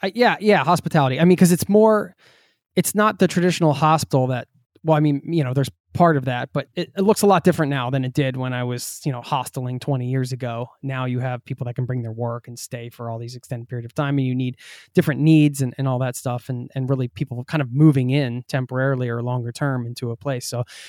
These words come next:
do you think as an industry, a hospitality industry, of this side of the hospitality industry, not like the hotel where people are staying for a few nights, but this co-working, this kind of idea, are they generally doing things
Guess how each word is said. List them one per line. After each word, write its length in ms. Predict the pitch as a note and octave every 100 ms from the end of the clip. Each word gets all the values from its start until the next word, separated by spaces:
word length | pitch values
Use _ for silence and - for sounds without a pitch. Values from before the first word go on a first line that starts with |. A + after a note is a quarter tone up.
| - -
do 80 |
you 60 | F#3
think 180 | A3 G3+
as 160 | F#3
an 80 | D#3+
industry, 540 | D#3+ F3 F#3+ - G3 G3
a 80 |
hospitality 500 | D#3 D3 D3+ D3+ C#3+
industry, 340 | D3 C#3+ - D#3
of 140 | B2+
this 160 | D3 D#3+
side 240 | F3 D#3+
of 60 | D#3+
the 80 | D3+
hospitality 540 | D#3+ - E3 D#3+ E3
industry, 420 | D#3+ D#3 - D#3
not 260 | C#3 C3+ C#3+
like 160 | C3+
the 100 | -
hotel 520 | A#2+ B2+ - B2+ A#2+ A#2+
where 100 | A#2+
people 260 | B2+ A#2
are 80 | A#2
staying 340 | - B2 A#2+
for 100 | -
a 40 | A#2+
few 180 | - A#2+
nights, 280 | A#2+ A#2+
but 140 | - A#2 -
this 300 | C#3+ A#2+ -
co-working, 600 | - C#3 B2 B2 C3 B2
this 160 | B2 -
kind 180 | B2+ A#2+
of 80 |
idea, 320 | A#2+ A#2+ B2+ C#3+ - - - - _ -
are 100 | E3+
they 120 | E3
generally 600 | C#3+ D#3+ F#3+ B3+ C#4 C#4
doing 300 | B3 C#4+ C#4
things 580 | C4 C4+ B3 - -